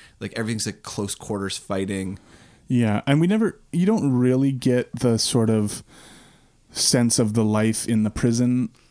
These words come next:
Speaker 2: scenes. Like, like
Speaker 1: No. It's, it,
Speaker 2: the fights
Speaker 1: they
Speaker 2: are good and all, but, like, you know, you're watching something like Oz or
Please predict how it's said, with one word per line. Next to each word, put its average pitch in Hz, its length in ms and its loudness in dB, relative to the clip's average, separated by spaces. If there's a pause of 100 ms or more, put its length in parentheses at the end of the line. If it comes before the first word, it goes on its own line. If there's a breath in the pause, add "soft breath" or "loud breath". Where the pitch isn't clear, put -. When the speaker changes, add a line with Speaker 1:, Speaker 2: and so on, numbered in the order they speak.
(340 soft breath)
Speaker 2:
scenes. 147 480 0
Like, 135 340 0
like 139 160 2
Speaker 1:
No. 113 120 -4 (760 loud breath)
It's, - 240 -2 (100)
it, 214 120 2
Speaker 2:
the 165 80 4
fights 202 260 2
Speaker 1:
they 180 80 2
Speaker 2:
are - 20 4
good 131 200 2
and 117 100 2
all, 113 160 2
but, 135 240 0
like, 127 340 0
you 160 120 2
know, 139 280 0 (160)
you're 143 140 0
watching 147 300 0
something 127 400 2
like 113 560 0
Oz 101 560 0
or 101 360 0